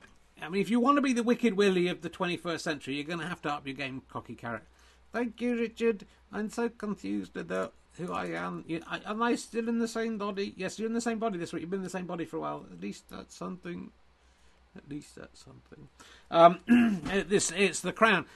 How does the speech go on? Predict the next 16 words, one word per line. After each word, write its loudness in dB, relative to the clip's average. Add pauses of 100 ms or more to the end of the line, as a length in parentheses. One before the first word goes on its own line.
(140)
Did -2
somebody 4
say 0
crown 2
like 0
the -8
crown -2
of -6
your -2
head, -6
like -6
the -4
head -6
of -8
your -4
penis? -4